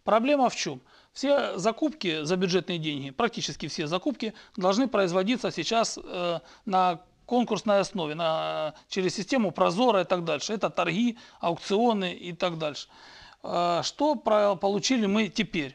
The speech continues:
весной этого года, вот ран-, ранней весной? Что очень много предложений вообще не находит отклика у предпринимателей. Люди разуверились. Вот есть базы оптовые, которые поставляют продукты питания, которые поставляют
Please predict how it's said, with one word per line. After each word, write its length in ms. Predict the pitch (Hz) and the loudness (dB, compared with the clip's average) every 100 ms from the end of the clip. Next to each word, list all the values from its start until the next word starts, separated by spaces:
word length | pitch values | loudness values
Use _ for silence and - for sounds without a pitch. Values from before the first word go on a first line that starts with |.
| _ | _
весной 420 | 156 170 - 240 - | -6 -4 2 2 2
этого 360 | 190 190 185 | 0 4 4
года, 260 | 151 139 139 | 2 -6 -12
вот 200 | 143 - | -10 -4
ран-, 260 | 185 190 175 | -2 -2 2
ранней 380 | 165 202 185 | 4 4 2
весной? 400 | 170 160 160 135 - _ _ - _ | -2 -6 -8 -14 -16 _ _ -20 _
Что 400 | - - 254 233 214 - _ _ _ _ _ _ - | -14 -2 2 2 0 -12 _ _ _ _ _ _ -4
очень 420 | 277 240 214 190 | -2 0 0 0
много 520 | 190 175 151 147 139 - _ | 0 0 0 -2 -4 -14 _
предложений 680 | 185 196 214 196 311 277 160 | -2 2 2 4 2 2 0
вообще 340 | 196 - 269 | 0 0 2
не 100 | 233 | 2
находит 380 | 202 - 202 190 | 2 0 -2 -2
отклика 420 | - 262 214 190 196 | -4 -4 -2 -2 -2
у 80 | |
предпринимателей. 800 | 190 196 - 185 180 147 - 147 - _ - _ | -2 -4 -2 -2 -2 -4 -6 -16 -20 _ -20 _
Люди 280 | 202 302 226 | 0 0 2
разуверились. 840 | 208 254 214 208 170 139 135 - - _ _ _ - | 2 2 2 0 -2 -4 -10 -16 -18 _ _ _ -2
Вот 220 | 247 269 | -2 0
есть 180 | 294 170 | -2 0
базы 400 | 170 220 190 185 | 2 4 4 0
оптовые, 360 | 160 175 151 | -2 -4 -2
которые 280 | 190 262 254 | -2 0 0
поставляют 440 | 233 - 233 240 233 | 0 -2 2 2 2
продукты 400 | 214 233 - 202 | 2 2 0 -4
питания, 500 | 220 - 165 147 135 | -4 0 0 0 -6
которые 320 | 165 254 247 | -2 0 0
поставляют 560 | 240 214 208 226 214 | 0 0 2 0 0